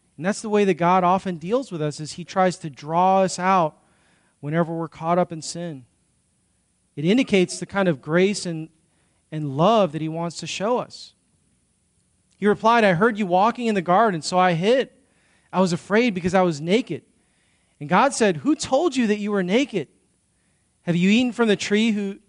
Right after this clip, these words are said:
whose fruit I commanded you not to eat?" Again, God was fully aware that the man and the woman had eaten the fruit, and yet he,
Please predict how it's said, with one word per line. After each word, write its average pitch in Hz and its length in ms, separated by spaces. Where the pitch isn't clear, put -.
whose 185 260
fruit 214 300
I 196 120
commanded 180 540
you 190 120
not 185 240
to 180 100
eat?" 196 320
Again, 233 400
God 311 320
was 320 160
fully 339 300
aware 269 560
that 220 480
the 185 80
man 226 500
and 226 260
the 269 60
woman 254 400
had 190 260
eaten 226 300
the 214 80
fruit, 226 420
and 180 160
yet 226 200
he, 214 180